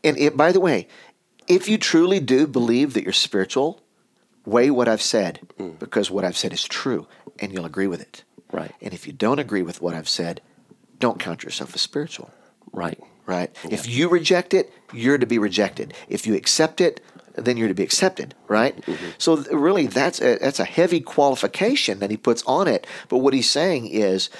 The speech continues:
Speaker 1: we're all gonna be tempted, and he knows this isn't gonna go down well
Speaker 2: Right.
Speaker 1: for some people. This is gonna be hard to swallow,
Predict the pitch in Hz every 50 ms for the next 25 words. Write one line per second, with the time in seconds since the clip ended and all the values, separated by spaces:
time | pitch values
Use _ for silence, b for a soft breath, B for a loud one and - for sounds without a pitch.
0 | B B B B B - 147 139 151 160 - - 143 165 208 214 185 202 190 185
1 | 160 151 139 131 - - 180 185 - 120 104 104 104 117 156 165 143 120 113 120
2 | 127 151 175 170 156 127 - - - 123 120 - 113 117 113 101 - 120 104 101
3 | 101 104 98 92 87 107 104 95 95 87 78 78 71 - - - _ _ _ _
4 | - - 87 82 76 - - 117 107 - - 107 101 - 107 98 - - - -
5 | - - 135 131 - 107 95 110 104 92 95 92 - - - 113 120 123 120 117
6 | - - 131 120 - - - 123 120 117 104 98 95 -